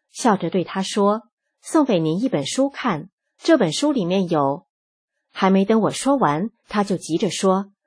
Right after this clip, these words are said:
，“别说了，快给我吧，我爱看你们的书。”还有一个五十多岁的男子，戴着眼镜，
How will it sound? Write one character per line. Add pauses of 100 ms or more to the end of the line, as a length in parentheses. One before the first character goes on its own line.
(100)
，“别
说
了，
快
给
我
吧， (280)
我
爱
看
你
们
的
书。” (1300)
还
有
一
个
五
十
多
岁
的
男
子， (260)
戴
着
眼
镜，